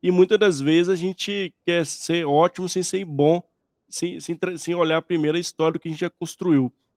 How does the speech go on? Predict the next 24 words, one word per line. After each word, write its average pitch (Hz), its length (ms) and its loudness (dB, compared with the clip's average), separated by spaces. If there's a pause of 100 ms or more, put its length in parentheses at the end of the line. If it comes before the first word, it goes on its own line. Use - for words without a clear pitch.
(200)
É 185 40 -4
uma 208 180 2
dor 139 540 2
na, 131 240 -4
das 123 320 -4
organizações, 127 580 -4
na 143 60 -4
sua 131 160 -8
visão, 127 580 -4 (320)
eh, 131 140 -2
Juliana, 127 360 -2
isso 131 180 -8
de 139 120 -14
fato 147 320 -4
tem 151 120 -2
acontecido 147 800 -6
e, 127 120 -2 (260)
e - 80 -12 (120)
como 202 320 -2
a 170 40 -2
gente 147 240 -4
consegue 139 720 -4 (280)
trazer 143 500 -2
isso 139 440 -2